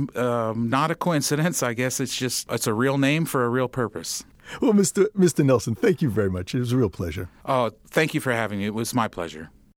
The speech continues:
Speaker 2: So why hasn't the United States Department of Agriculture released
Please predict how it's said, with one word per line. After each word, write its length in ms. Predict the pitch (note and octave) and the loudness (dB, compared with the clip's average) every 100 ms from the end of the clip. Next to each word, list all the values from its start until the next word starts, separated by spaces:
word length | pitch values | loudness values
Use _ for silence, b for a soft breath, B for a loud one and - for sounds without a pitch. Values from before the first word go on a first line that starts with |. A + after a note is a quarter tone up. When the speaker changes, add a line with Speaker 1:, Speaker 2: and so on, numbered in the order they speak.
| _ - | _ -4
Speaker 2:
So 120 | B3+ | -2
why 360 | A3 A3 D#4+ D#4+ | 0 0 0 0
hasn't 480 | B3 D#4+ C#4+ G3+ - | 0 0 2 -2 -2
the 100 | C3 | -2
United 460 | A2 A2 A2 G2+ | 0 2 0 -2
States 320 | - A2 G2 | -4 -4 -4
Department 420 | - F#2+ A2+ G2 G#2 | -6 -2 -2 0 0
of 80 | |
Agriculture 540 | G#2 F#2 E2 G#2+ F#2+ F#2 | 0 -2 -6 -6 -4 -4
released 440 | F#2+ G2 F#2+ - | -2 -2 -2 -6